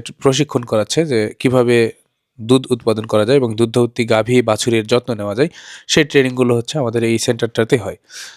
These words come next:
অনেকে মনে করে যে এখানে নতুনভাবে জয়েন করা যাবে কিনা, এখানে আসলে নতুনভাবে জয়েন করার সুযোগ নেই। যারা চল্লিশ জন খামারি দিয়ে শুরু হয়েছে, এই চল্লিশ জন খামারির মধ্যে যদি কেউ বাদ জ-,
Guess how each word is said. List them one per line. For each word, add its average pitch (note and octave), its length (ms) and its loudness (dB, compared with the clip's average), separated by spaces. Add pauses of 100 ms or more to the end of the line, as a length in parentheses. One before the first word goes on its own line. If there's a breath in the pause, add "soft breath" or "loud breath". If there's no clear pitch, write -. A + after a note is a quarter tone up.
(200 loud breath)
অনেকে F3 300 2
মনে F3+ 180 4
করে E3+ 180 6
যে E3 100 2
এখানে D#3+ 220 4
নতুনভাবে D3 480 2
জয়েন D3+ 200 4
করা C3+ 200 4
যাবে A#2+ 220 4
কিনা, D#3 180 0
এখানে C3+ 180 2
আসলে C3 240 0
নতুনভাবে C#3+ 460 2
জয়েন B2+ 180 4
করার B2 180 2
সুযোগ D3 320 -2
নেই। C#3+ 180 0
যারা B2 200 2
চল্লিশ D3 280 2
জন C#3 140 0
খামারি C3 320 2
দিয়ে C3 120 2
শুরু E3 240 2
হয়েছে, C3+ 240 4
এই D3 60 0
চল্লিশ B2 260 0
জন B2 100 -2
খামারির B2+ 380 0
মধ্যে B2+ 260 -2
যদি B2+ 200 0
কেউ B2+ 160 2
বাদ C3+ 220 2
জ-, B2+ 220 0